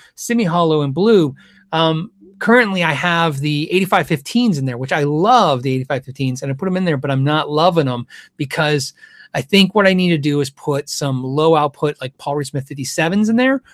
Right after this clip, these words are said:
or some lower output pickups. So that's my personal opinion.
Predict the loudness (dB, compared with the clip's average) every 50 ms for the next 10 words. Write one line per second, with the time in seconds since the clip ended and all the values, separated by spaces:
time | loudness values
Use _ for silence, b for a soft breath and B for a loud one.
0 | b b b b 2 4 4 4 4 2 0 0 2 4 4 6 6 4 4 2
1 | 0 -4 -8 -8 -8 -8 -8 -12 -12 -14 -16 _ _ _ -12 -2 4 4 4 4
2 | 4 4 4 4 4 4 6 4 4 4 4 2 0 0 0 0 0 0 -2 -4